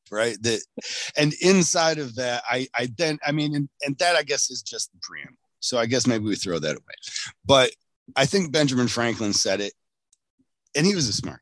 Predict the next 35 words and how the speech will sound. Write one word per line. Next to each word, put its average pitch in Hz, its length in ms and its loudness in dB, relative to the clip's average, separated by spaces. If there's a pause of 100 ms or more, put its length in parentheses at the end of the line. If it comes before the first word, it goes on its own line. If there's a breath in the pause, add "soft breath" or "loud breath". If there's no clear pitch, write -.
guy, - 160 -14
right? 117 320 0
<laughs> - 720 -14
He 120 400 6
said, 139 240 4
"If 127 100 0
you 143 120 -2
have 131 160 0
a 127 40 -2
diverse 117 480 -4
nation, 95 520 -4 (340)
the 107 140 -2
only 98 160 4
way 90 180 0
to 87 80 -4
have 90 140 0
strength 107 600 0
is 95 200 0
through 92 180 -4
unity. 90 600 4
The 147 100 6
only 156 180 6
way 139 120 2
to 113 60 0
have 107 120 0
strength - 400 -2
is 98 180 -4
through - 300 -20
unity." 58 140 -20 (640 loud breath)
Now, 139 120 4
it's 135 120 2
easy 190 280 2
to 135 40 4
have 120 120 2
unity 110 560 2